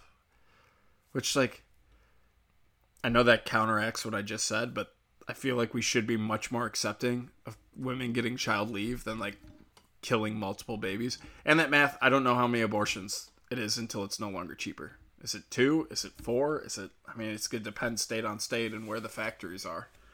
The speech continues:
But that would be infuriating. Uh, so now you got these fat, ugly bitches who are on a sex strike, which,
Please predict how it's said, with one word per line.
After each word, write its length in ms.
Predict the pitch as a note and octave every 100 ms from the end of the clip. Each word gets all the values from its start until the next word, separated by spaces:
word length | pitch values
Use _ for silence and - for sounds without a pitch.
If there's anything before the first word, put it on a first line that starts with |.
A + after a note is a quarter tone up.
| - - - - _ _ _
But 260 | B2+ G2+ - _ _ _ _ _ _ B2
that 240 | C3+ C3
would 100 | B2
be 160 | A#2 A2+
infuriating. 680 | A2 G#2+ G#2 F#2 G#2+ A#2+ A#2+ - _ _ _ _ - - _ _ _ _ A#2+
Uh, 460 | A#2 A2 G2 E2+ - _ _ _ _ _ _ -
so 160 | C3+
now 140 | B2+ B2+
you 120 | C3
got 160 | B2
these 160 | A2+ A2
fat, 300 | - A#2+ A#2
ugly 240 | A2+ A#2+
bitches 580 | A2+ A#2 - A#2 G#2+ - -
who 200 | - A#2
are 400 | G#2+ G2 A2 G2+ -
on 220 | B2 A#2
a 180 | G2 G#2+
sex 380 | - - F#2+ -
strike, 520 | - A#2+ B2+ - - _ _ _ _ _ _ -
which, 480 | A#2+ A2+ - -